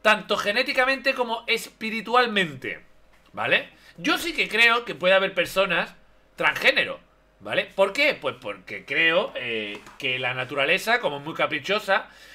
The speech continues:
y la naturaleza muchas veces, pues, pone cosas que no son, eh, digamos, lo común, entre comillas, ¿vale?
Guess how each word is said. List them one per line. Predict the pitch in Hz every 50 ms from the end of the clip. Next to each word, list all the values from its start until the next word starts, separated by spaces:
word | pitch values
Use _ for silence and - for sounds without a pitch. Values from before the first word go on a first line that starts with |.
| - - -
y | - 160
la | 156 139
naturaleza | 139 135 131 147 147 147 170 202 202 226 226
muchas | 220 220 - 233 220 208
veces, | 226 226 196 240 240
pues, | - 196 156 -
pone | - 175 180 185 190 196
cosas | - 202 208 202 - 214 240 262 - - _ _
que | - 156
no | 156 170
son, | 175 - 208 214 226 220 -
eh, | 147 139 131 123 120 123 123
digamos, | 127 139 131 143 147 165 170 180 175 -
lo | 151 151 147 139
común, | - 139 143 175 196 185
entre | 180 135 - 147
comillas, | 123 123 117 113 107 101 104 107
¿vale? | 123 160 202